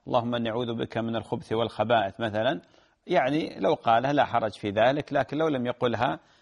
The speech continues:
ما يقال بأنه قد خالف السنة. صالح من عمان، بارك الله فيه، يسأل، يقول: "المبلغ"، يقول: "عندي مبلغ كامل النصاب أزكيه كل سنة في رمضان". يقول: "في هذه السنة اشتريت منزل وقدمت مقدم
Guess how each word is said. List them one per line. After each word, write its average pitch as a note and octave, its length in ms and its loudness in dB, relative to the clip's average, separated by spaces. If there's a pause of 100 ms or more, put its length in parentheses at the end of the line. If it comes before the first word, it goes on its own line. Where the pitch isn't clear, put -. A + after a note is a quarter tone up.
(140)
ما D3 280 2
يقال C3 440 0
بأنه A#2+ 380 -2
قد A2+ 200 -2
خالف A2+ 440 0
السنة. A2+ 600 -2 (1600)
صالح E3 380 2
من B2+ 140 -4
عمان، A#2 320 -2
بارك B2 300 2
الله G#2+ 180 0
فيه، B2+ 260 -4
يسأل، A2+ 320 -4
يقول: A#2+ 300 -4
"المبلغ"، B2 520 0 (240)
يقول: A#2 340 -4
"عندي B2 260 -2
مبلغ A#2+ 320 0
كامل A#2 420 -2
النصاب A2 600 -2
أزكيه B2 400 -4
كل B2 200 -6
سنة C3+ 260 -2
في B2 160 -2
رمضان". A2 480 2 (420)
يقول: C#3 240 0
"في C#3+ 140 -2
هذه D3 200 2
السنة C#3 280 -4
اشتريت C3+ 520 -2
منزل C3 440 0
وقدمت B2 1040 -2
مقدم C#3 720 -2